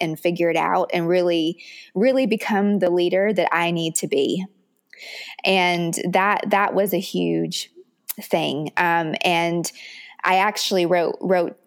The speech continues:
this down, that one of, I mean, one of the biggest things that can derail your success is thinking,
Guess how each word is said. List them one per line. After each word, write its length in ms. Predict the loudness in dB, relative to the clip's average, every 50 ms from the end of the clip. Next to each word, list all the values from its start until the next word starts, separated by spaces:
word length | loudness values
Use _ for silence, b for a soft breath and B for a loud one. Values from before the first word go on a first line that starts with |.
| _ -2
this 260 | 0 0 0 -2 -4
down, 500 | -2 0 0 2 2 0 -2 -2 0 0
that 160 | 0 0 2
one 180 | 2 2 2 2
of, 240 | 2 0 0 0 0
I 60 | 0
mean, 220 | 2 2 2 2
one 140 | 2 2 2
of 100 | 2 2
the 80 | 2 2
biggest 400 | 2 2 2 2 0 0 0 0
things 320 | 0 0 0 0 -2 0
that 160 | -2 -2 -2
can 180 | 0 0 0 2
derail 360 | 2 4 4 4 4 2 2 2
your 140 | 0 0
success 580 | 0 0 -2 -2 0 0 0 2 0 0 0 -2
is 120 | -2 0
thinking, 580 | 0 0 0 0 0 -4 -4 -4 -2 -4 -6